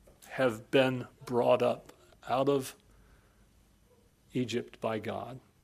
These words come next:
They have been made the special point of his attention. From feeding them,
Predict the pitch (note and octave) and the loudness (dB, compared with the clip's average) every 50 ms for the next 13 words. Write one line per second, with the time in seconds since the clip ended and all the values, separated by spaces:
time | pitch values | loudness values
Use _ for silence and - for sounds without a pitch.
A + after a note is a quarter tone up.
0 | _ _ _ _ _ - - - - - - C#3+ D3 C#3+ D#3+ D3+ C#3 D#3+ D3 D3 | _ _ _ _ _ -20 -20 -20 -6 2 6 6 8 10 8 8 8 4 4 4
1 | D3 D3+ D#3+ E3+ F3 F3+ F#3 F3 D3 C#3+ C#3+ D#3+ D3 - - - - - - - | 4 6 10 12 12 12 12 10 6 2 4 4 6 6 4 4 2 2 4 4
2 | E3 E3 D#3+ - - - F3+ D#3+ D#3+ D3+ D#3 - - - _ _ _ - - - | 6 6 6 4 4 4 6 6 6 4 0 -6 -18 -20 _ _ _ -20 -8 0
3 | - F3+ E3 C#3+ C3+ C3 - - B2 A#2+ A#2 - - C3+ A#2+ G#2+ B2 A2+ - - | 4 4 4 4 4 0 -2 -4 -4 -4 -2 0 2 2 2 2 0 -2 -2 0
4 | - C3 C3 C3 - - - G#2 G2 G2+ G#2+ - - _ _ _ _ _ - _ | 0 0 0 0 -2 -2 -4 -4 -6 -8 -12 -16 -20 _ _ _ _ _ -20 _
5 | _ _ _ _ _ _ _ _ _ _ _ _ _ _ _ _ _ _ _ _ | _ _ _ _ _ _ _ _ _ _ _ _ _ _ _ _ _ _ _ _
6 | _ _ _ _ _ - - - - - - - _ _ _ _ _ - - D#3 | _ _ _ _ _ -20 -20 -20 -20 -20 -20 -20 _ _ _ _ _ 0 4 4
7 | D3 C3+ - - - G3 F#3+ F#3+ F#3+ F3 F#3 F3 E3+ E3+ E3+ D#3+ E3+ E3 D3+ D3 | 4 4 4 -2 2 4 4 6 8 8 8 8 8 8 8 6 6 2 -2 -6
8 | - | -12